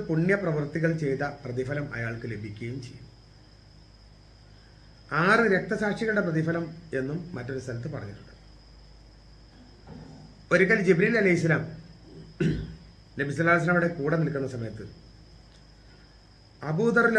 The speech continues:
ഖിഫാരി റളിയല്ലാഹു അൻഹു അങ്ങോട്ട് വരുന്നുണ്ടായിരുന്നു. ജിബ്രീൽ പറഞ്ഞു, "അബൂദർ അതാ വരുന്നു." അപ്പൊ നബി സല്ലല്ലാഹു അലൈഹി വസല്ലം ചോദിച്ചു, "അല്ല, നിങ്ങൾ അദ്ദേഹത്തെ അറിയോ?" അപ്പൊ അദ്ദേഹം പറഞ്ഞു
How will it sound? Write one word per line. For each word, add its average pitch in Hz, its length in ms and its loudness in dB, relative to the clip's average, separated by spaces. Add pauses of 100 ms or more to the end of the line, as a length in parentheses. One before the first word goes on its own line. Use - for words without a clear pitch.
ഖിഫാരി 175 420 4
റളിയല്ലാഹു 151 420 0
അൻഹു 135 200 -2
അങ്ങോട്ട് 120 260 -4
വരുന്നുണ്ടായിരുന്നു. 113 480 -10 (2750)
ജിബ്രീൽ 156 360 4
പറഞ്ഞു, 143 220 0 (320)
"അബൂദർ 160 440 2
അതാ 143 180 2
വരുന്നു." 120 240 -2 (1600)
അപ്പൊ 226 180 0
നബി 196 100 10
സല്ലല്ലാഹു 233 240 4
അലൈഹി 240 60 2
വസല്ലം 226 180 0
ചോദിച്ചു, 160 260 2 (720)
"അല്ല, 190 100 2 (100)
നിങ്ങൾ 185 240 4
അദ്ദേഹത്തെ 196 300 2
അറിയോ?" 135 240 0 (1900)
അപ്പൊ 117 180 -6
അദ്ദേഹം 135 260 -2
പറഞ്ഞു 120 220 -4